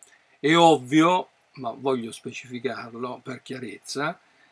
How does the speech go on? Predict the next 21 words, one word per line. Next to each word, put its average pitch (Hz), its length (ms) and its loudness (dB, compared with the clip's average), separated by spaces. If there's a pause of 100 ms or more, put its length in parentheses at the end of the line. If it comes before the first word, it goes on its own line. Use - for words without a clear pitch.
(120)
che 160 120 2
le 175 200 6
ali 107 340 6
canard 185 720 4
sono 165 260 0
state 160 280 0
utilizzate 147 720 2
in 143 200 0
vari 127 460 8
velivoli, 104 760 -14
militari, 139 880 2
jet 117 560 -10
supersonici, 139 1120 -2 (460)
velivoli 151 640 4
dell'aviazione 175 680 0
generale, 120 720 -2
ciascuno 240 840 4
con 151 240 2
le 139 120 8
proprie 131 720 0
peculiarità 139 1200 2